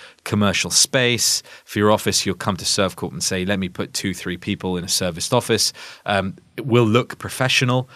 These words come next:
We'll also have support, even in terms of visas and, and other kind of services that need to be done. I don't have to worry about broadband internet or having a receptionist. It's all taken care of. Plus, for the soft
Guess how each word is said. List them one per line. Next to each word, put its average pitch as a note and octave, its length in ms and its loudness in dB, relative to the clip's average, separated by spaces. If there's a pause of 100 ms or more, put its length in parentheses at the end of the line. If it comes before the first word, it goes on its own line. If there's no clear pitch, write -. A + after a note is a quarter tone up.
(180)
We'll A2 140 0
also B2 280 2
have G#2 200 -2
support, - 640 2 (100)
even F#2+ 240 -2
in F2+ 80 -2
terms F#2 320 -2
of F2 80 -8
visas G#2+ 720 2
and, E2+ 380 -6
and F#2 140 -6
other G2+ 220 -2
kind F#2 220 -4
of F2 80 -4
services F2+ 480 0
that D#2+ 140 -8
need F2+ 140 -6
to E2+ 60 -10
be E2+ 120 -10
done. A2 400 0 (260)
I F2+ 60 -2
don't G2+ 100 2
have G2 140 0
to F#2+ 100 -2
worry F#2 280 4
about F2 440 -2
broadband G#2 520 2
internet A2 600 0
or E2 340 -2 (220)
having F2 500 -4
a G2 80 -8
receptionist. A2 840 0 (200)
It's - 160 -2
all A#2+ 100 2
taken G#2+ 200 2
care A2+ 160 0
of. G2 100 -2
Plus, - 380 4 (760)
for - 140 -12
the E2+ 80 -6
soft - 520 0